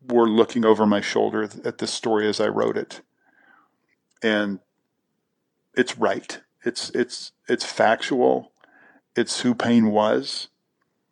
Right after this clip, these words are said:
Um, and I think, you know, of course, Tracy wants his legacy to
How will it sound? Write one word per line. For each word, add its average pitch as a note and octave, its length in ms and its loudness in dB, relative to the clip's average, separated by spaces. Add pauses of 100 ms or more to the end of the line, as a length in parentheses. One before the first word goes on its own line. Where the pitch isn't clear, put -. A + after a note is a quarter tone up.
(680)
Um, G#2 520 0 (480)
and A#2 140 2
I A#2+ 60 0
think, B2 240 4 (180)
you C3+ 100 4
know, A2 80 2 (140)
of - 160 -2
course, C3+ 320 6
Tracy A2+ 640 0 (260)
wants - 1500 -4 (240)
his A2 760 -2 (100)
legacy A#2 720 4
to A#2 640 -2